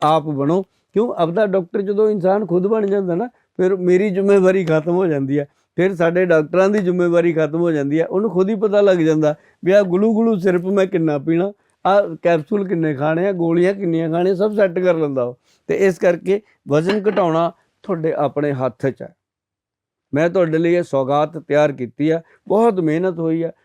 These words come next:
ਜਦੋਂ ਤੁਸੀਂ ਇਹਨੂੰ ਲਓਗੇ, ਖਾਓਗੇ, ਪਤਾ ਲੱਗੂ ਕਿ ਵਾਕਈ ਮਿਹਨਤ ਹੋਈ ਹੈ। ਫਿਰ ਅਸੀਂ ਇੱਕ ਇਹਦੇ ਲਈ ਦਿੱਤੀ ਆ ਸ਼ਾਹੀ ਗ੍ਰੀਨ ਟੀ। ਇਹ ਤਾਂ ਦਿੱਤੀ ਆ, ਅਸੀਂ ਚਾਹ ਬੰਦ ਕਰਦੇ ਆ ਮਰੀਜ਼ ਦੀ, ਉਹਨੂੰ ਅਸੀਂ ਇਹ ਸ਼ਾਹੀ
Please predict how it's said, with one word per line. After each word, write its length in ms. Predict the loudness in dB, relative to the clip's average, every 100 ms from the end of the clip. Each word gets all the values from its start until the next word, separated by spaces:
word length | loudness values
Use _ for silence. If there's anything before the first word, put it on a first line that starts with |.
| _
ਜਦੋਂ 260 | -2 0 0
ਤੁਸੀਂ 240 | 0 -2
ਇਹਨੂੰ 180 | 0 0 0
ਲਓਗੇ, 380 | 0 0 -2 -4
ਖਾਓਗੇ, 380 | -4 -2 -4 -4
ਪਤਾ 280 | -4 -2
ਲੱਗੂ 300 | -2 -4 -8 -6
ਕਿ 120 | -4
ਵਾਕਈ 400 | -2 -2 -2 -2
ਮਿਹਨਤ 360 | -2 -4 -6
ਹੋਈ 220 | -6 -4 -6
ਹੈ। 80 | -8 -16 _
ਫਿਰ 200 | 0 2
ਅਸੀਂ 180 | 0 -4
ਇੱਕ 140 | -6 -8 -10 -6 -2
ਇਹਦੇ 180 | 2
ਲਈ 120 | 2 2
ਦਿੱਤੀ 280 | 0 0
ਆ 40 | -2
ਸ਼ਾਹੀ 440 | 0 0 2 0
ਗ੍ਰੀਨ 380 | 0 0 0 -2
ਟੀ। 260 | -8 -10 -14 _ _ _ _ _ _ _ _ _ _ _ _ _ _ _ _ _ _
ਇਹ 80 | -2 2
ਤਾਂ 180 | 2 2
ਦਿੱਤੀ 340 | 0 -2 0 2
ਆ, 60 |
ਅਸੀਂ 160 | 0 -4 -2
ਚਾਹ 200 | 0 0
ਬੰਦ 260 | 0 0
ਕਰਦੇ 340 | 0 -2 -2 -6
ਆ 60 | -2
ਮਰੀਜ਼ 360 | -2 -4 -6 -14
ਦੀ, 60 | -20 _ _ _ _ _ _ _ _ _ _ _ _ _ _ _
ਉਹਨੂੰ 200 | 0 2 0
ਅਸੀਂ 160 | 0
ਇਹ 40 | -2
ਸ਼ਾਹੀ 380 | 0 0 2